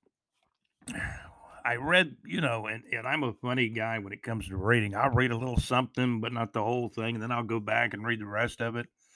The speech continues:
But I'm reading just excerpts of this letter by Trevor Lawrence, 'cause then I got busy doing something else and I couldn't finish the whole letter. But as soon as I started reading it, you know, I said,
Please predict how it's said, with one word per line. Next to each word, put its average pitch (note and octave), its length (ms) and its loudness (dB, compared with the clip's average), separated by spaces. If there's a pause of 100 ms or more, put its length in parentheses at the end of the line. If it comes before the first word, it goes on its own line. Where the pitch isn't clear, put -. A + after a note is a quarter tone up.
(840)
But A#2+ 100 0
I'm C#3 120 0
reading F3 260 4
just C3 260 -2 (140)
excerpts B2 560 -2
of G#2+ 120 -4
this A2 200 -8
letter A2+ 580 6 (920)
by A#2 80 -2
Trevor A#2 360 2
Lawrence, A#2 380 12
'cause A2 160 -2
then B2 140 6
I A#2 60 10
got A2+ 260 4
busy A2+ 240 2
doing A2+ 260 -2
something A2+ 320 -2
else A2+ 220 -4
and G#2+ 80 -8
I G#2 60 -8
couldn't A#2 260 -8
finish A#2 260 -6
the G#2+ 80 -4
whole A2+ 260 -2
letter. A#2 240 6
But G2+ 180 -6 (640)
as B2 120 -6
soon F3 160 0
as D3+ 140 0
I D3 120 4
started A#2+ 320 0
reading A#2 380 4
it, F#2 120 -10 (1700)
you B2 120 -12
know, A#2 80 -8
I B2 140 -2
said, A2+ 560 -2